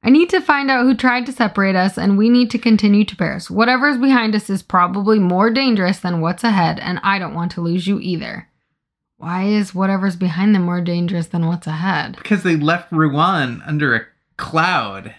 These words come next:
Speaker 2: and their whole shit was falling apart, and their captive escaped, and
Speaker 1: Yeah,
Speaker 2: that
Speaker 1: but,
Speaker 2: other
Speaker 1: like,
Speaker 2: person
Speaker 1: hypothetically speaking, what's behind them is, like, England, which is not more dangerous, right?
Speaker 2: Yes.
Speaker 1: Oh, okay.
Speaker 2: Although the king would be very pissed if they came back
Speaker 1: Well, yeah,
Speaker 2: empty-handed.
Speaker 1: but I don't, I mean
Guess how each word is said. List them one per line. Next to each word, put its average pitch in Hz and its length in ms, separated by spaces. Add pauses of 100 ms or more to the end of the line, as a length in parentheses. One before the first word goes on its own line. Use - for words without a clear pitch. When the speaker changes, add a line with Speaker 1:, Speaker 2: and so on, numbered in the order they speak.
(120)
Speaker 2:
and 127 140
their 127 100
whole 151 600 (340)
shit - 320
was 147 180
falling 143 360
apart, 151 380
and 117 120
their 110 80
captive 151 480
escaped, 139 680
and 104 200
Speaker 1:
Yeah, 330 120
Speaker 2:
that 330 80
Speaker 1:
but, - 40
Speaker 2:
other 285 80
Speaker 1:
like, 294 140
Speaker 2:
person 285 140
Speaker 1:
hypothetically 254 580
speaking, 247 360
what's 214 180
behind 202 320
them 180 100
is, 175 160
like, 156 260
England, 160 520
which 165 200
is 160 120
not 170 260
more - 160
dangerous, - 680 (220)
right? 180 400 (720)
Speaker 2:
Yes. - 560
Speaker 1:
Oh, 160 200
okay. - 160
Speaker 2:
Although 147 360
the 139 120
king 151 240
would 113 120
be 110 100
very 104 200
pissed - 300
if 98 100
they - 100
came - 220
back - 80
Speaker 1:
Well, 403 100
yeah, 320 200
Speaker 2:
empty-handed. 254 260
Speaker 1:
but 262 60
I 262 120
don't, 247 200
I 208 120
mean 208 580